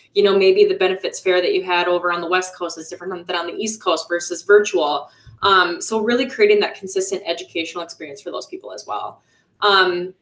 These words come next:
so you already talked about, you know, a virtual fair, you're talking about live sessions. Let's dig, like, a level deeper. As a part of virtual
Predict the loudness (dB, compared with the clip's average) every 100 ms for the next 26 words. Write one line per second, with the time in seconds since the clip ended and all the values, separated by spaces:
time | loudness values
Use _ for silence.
0 | -8 0 4 4 2 0 -4 0 2 4
1 | 4 2 2 0 0 4 4 4 -2 -2
2 | 0 0 2 0 0 0 -2 -4 -4 -2
3 | 0 2 2 0 -2 -2 -6 -6 -2 -2
4 | 0 -2 2 0 0 0 2 2 2 2
5 | 2 -2 0 0 0 0 -4 _ _ _
6 | _ 0 2 2 -2 2 4 4 2 2
7 | 2 2 2